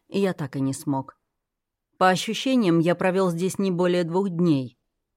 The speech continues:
Все это время размышлял, сколько должно пройти времени, чтобы меня стали искать. Вместе с тем появился вопрос. Есть ли еще подобные места в запретном городе?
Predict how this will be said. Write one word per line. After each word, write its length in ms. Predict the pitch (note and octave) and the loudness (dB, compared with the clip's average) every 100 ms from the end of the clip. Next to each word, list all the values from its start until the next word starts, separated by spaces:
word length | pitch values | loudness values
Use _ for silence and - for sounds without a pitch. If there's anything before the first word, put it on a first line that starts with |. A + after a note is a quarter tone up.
| _ - | _ -8
Все 160 | - E3 | 0 2
это 160 | D#3 D#3 | 2 0
время 340 | E3+ F#3 E3 | 2 4 2
размышлял, 720 | D3+ C#3+ D#3+ - F#3 F#3 F#3 | 2 0 0 0 0 0 -2
сколько 540 | - - - E3+ B2 D#3 | -10 -8 0 0 0 -2
должно 400 | D3+ C#3+ D#3+ C#3+ | 0 0 0 -2
пройти 320 | D#3+ C#3+ E3+ | -2 -4 -4
времени, 580 | D#3 F3+ F#3 D3+ C#3 C3+ | -2 0 2 2 0 -4
чтобы 380 | - - E3 D#3 | -12 -6 -2 2
меня 260 | D#3+ D3+ C3+ | 4 4 0
стали 400 | - C#3+ B2+ C3+ | -6 -8 -6 -6
искать. 500 | C3+ - C#3+ - - _ _ _ _ _ _ _ _ | -8 -8 -10 -10 -20 _ _ _ _ _ _ _ _
Вместе 520 | - F#3 G#3 F3+ - | 0 2 2 2 0
с 80 | G3+ | -2
тем 240 | - A3+ A#3+ | 2 2 2
появился 540 | B3+ F#3 D#3 D3+ E3+ | 0 0 0 0 -2
вопрос. 560 | D#3+ - C#3+ B2 - - _ _ _ _ _ _ - | -2 -2 -6 -6 -12 -18 _ _ _ _ _ _ -8
Есть 420 | F#3 G#3+ G#3+ - | 0 2 2 0
ли 120 | A3+ B3 | -2 0
еще 300 | A#3+ - D3 | -2 -2 0
подобные 580 | D#3 C#3+ F3 D3 D#3+ | -2 0 -2 2 4
места 360 | D3+ D3+ - D#3+ | 4 2 -2 -4
в 40 | |
запретном 600 | D3+ D3+ - C#3 E3 D#3 D3+ | -2 -4 -4 -4 0 0 2
городе? 540 | D#3 D3+ C3 C3+ | 0 0 -4 -8